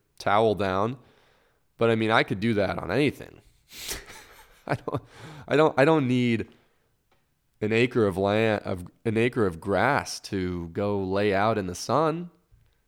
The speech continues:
I don't know. Sure, like, it, it could be fun to go run around in the grass,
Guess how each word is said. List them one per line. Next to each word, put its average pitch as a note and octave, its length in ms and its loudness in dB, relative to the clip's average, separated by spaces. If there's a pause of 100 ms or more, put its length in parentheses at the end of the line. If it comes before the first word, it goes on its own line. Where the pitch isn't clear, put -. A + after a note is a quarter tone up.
(640)
I C#3+ 120 -12
don't C#3 160 -4
know. D#3 420 0 (1120)
Sure, G3 360 2
like, A#2 180 4
it, A2 200 -2
it G#2+ 160 -2
could C3 100 -4
be A2+ 140 -2
fun A2 400 0
to G#2 120 -6
go G2+ 240 0
run F#2 300 -4
around G2 300 -2
in F#2 80 -6
the F#2 80 -6
grass, G#2+ 640 -2